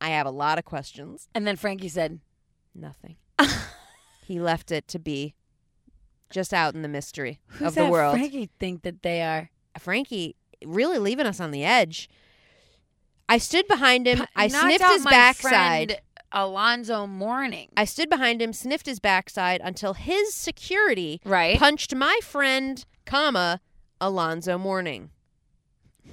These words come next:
Speaker 1: So is Frankie's friend Alonzo Mourning?
Speaker 2: I mean, that's what that story would imply.
Speaker 1: That's what it sounds like. But then coming back later to say it was Shaq.
Speaker 2: No. Saying, like,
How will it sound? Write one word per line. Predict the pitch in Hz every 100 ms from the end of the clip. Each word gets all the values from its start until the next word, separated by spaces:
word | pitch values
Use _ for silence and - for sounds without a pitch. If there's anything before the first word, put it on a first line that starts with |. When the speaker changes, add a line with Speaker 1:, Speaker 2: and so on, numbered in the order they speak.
| - -
Speaker 1:
So | - 254 233
is | -
Frankie's | - 247 302 - 359 370 349 -
friend | - 277 294 320
Alonzo | 277 247 262 262 214
Mourning? | 208 262 427 508
Speaker 2:
I | 240
mean, | 269 254
that's | 285 320
what | 311
that | 240
story | - 247 220
would | 180
imply. | 175 165 175
Speaker 1:
That's | 226 269
what | 302
it | 247
sounds | 302 349 269
like. | 240 -
But | 226
then | 262 254 233
coming | - 320 311
back | 269 254
later | 277 494 359
to | 185
say | - 180 151
it | 101
was | 233 -
Shaq. | 480 370 - _ _ _ _ _ _ _ _ _ -
Speaker 2:
No. | 240 247 - _ _ _ _ _ _ _ -
Saying, | - 285 226
like, | 202 190